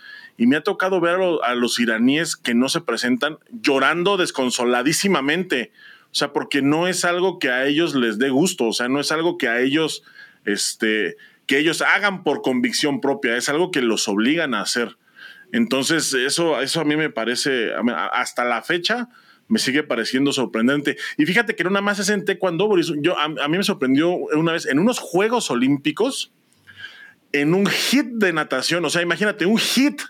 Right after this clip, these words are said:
de natación, ni siquiera era uno a uno, o sea, era un hit completo, son, creo que son nueve personas en un hit de natación, y en el mismo hit estaba Irán y estaba Israel, y solamente por estar en el mismo hit,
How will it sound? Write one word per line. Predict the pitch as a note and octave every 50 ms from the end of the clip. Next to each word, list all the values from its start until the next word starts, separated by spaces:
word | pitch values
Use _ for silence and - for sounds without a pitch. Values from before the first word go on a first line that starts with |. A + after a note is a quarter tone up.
| _ _ -
de | C3 C#3+ C#3+
natación, | C#3+ C#3 B2+ C3+ C3 - - F3 F#3+ F3 C3+ A#2 - - - - - - - -
ni | C#3 C#3
siquiera | - C#4 A3+ - F#3 G#3 A3 A3+ A3+
era | A3 A3+ G#3+ G#3
uno | G#3+ G#3+ G#3 G3+ F3+
a | D#3 D#3
uno, | F3+ G3+ G3+ E3 B2 G#2 - _ _ _ _ _ _ -
o | -
sea, | - E3
era | F3+ A3
un | A3+ G3+
hit | - - - A3+ F#3 -
completo, | - G#3+ F#3+ E3 E3+ E3 G3 G3+ G3 D#3
son, | - F3 F3+ F#3+ F3+
creo | G3+ G3+ G3+
que | G3+
son | F3+ G#3+ G#3 G3 F#3
nueve | F#3+ G#3 G#3+ G#3+
personas | G#3+ - C3 B2+ - D#3 D#3 D#3+ C#3+ B2
en | C3 B2 C3
un | C3+
hit | C3 D3 C3+ B2+
de | C3+ B2+
natación, | A#2+ G#2+ F#2 G2+ F#2+ - A2 G#2 G2 - _ _ _ _ _ _ _ _ _ _ _ _ -
y | - D#3+ E3
en | D#3+ D#3+
el | D3+ D3
mismo | D3 F#3+ A3 G#3 G#3+ A3+ G#3+ F3
hit | - - G#3 G#3 -
estaba | D#3 D3 - - E3+ E3+ E3+ D#3+
Irán | D#3 D3+ D3+ E3 E3+
y | E3 D3+
estaba | C3+ - - D3 C#3+ D3
Israel, | C#3+ B2+ A#2+ A#2 A#2+ B2+ C#3+ D3 C#3 C#3+ - _ _ _ _ _ _ _ _ _ _ -
y | C4 C4+
solamente | - D4 G#3+ A#3 A3+ G#3+ A3+ A3 G#3 F#3+
por | F#3+ - - -
estar | - - F3+ F#3+
en | F#3+ F3
el | D3+ D3
mismo | D3 D#3 E3+ D#3+ D#3+ E3+ D3+
hit, | D#3+ - - G3+ G#3+ G3+ -